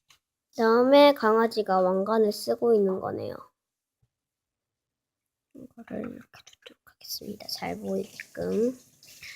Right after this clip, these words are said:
다음에 이건 뭐, 다이어트? 다이어트 같은 거네요. 다이어트 맞는 다이어트.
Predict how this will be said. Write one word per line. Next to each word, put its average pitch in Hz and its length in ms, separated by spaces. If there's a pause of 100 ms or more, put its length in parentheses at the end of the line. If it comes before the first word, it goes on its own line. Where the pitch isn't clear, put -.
(420)
다음에 285 1000 (1200)
이건 202 200
뭐, 208 160
다이어트? 247 720 (1000)
다이어트 233 680
같은 202 380
거네요. 190 480 (580)
다이어트 214 420
맞는 196 300
다이어트. - 540